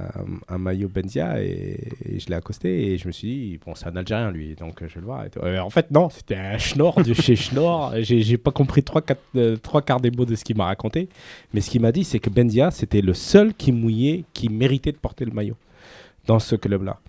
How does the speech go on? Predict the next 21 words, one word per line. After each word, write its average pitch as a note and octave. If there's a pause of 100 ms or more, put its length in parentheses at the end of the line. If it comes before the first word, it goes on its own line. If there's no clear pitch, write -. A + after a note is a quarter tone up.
(360)
Parce -
que, F#2+
il, A2
enfin, G2+
en F#2
fait, -
il G2+
disait G2+
qu'ils F#2+
étaient F#2
tous -
nuls, D#3 (340)
lui D3
compris, C#3+ (720)
mais B2+
le A2+
mec, D3
il G#2+
se G2+
démenait, G#2
quoi. -